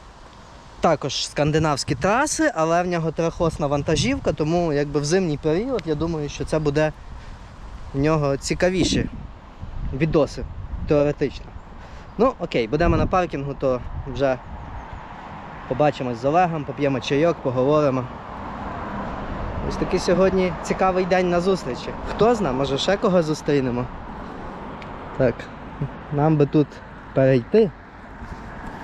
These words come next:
Так, ці летять. Дякую, братішки. Еп, еп, еп.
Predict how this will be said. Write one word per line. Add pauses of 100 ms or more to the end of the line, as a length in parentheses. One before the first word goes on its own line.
(2000)
Так, (120)
ці (640)
летять. (220)
Дякую,
братішки. (720)
Еп, (140)
еп, (160)
еп.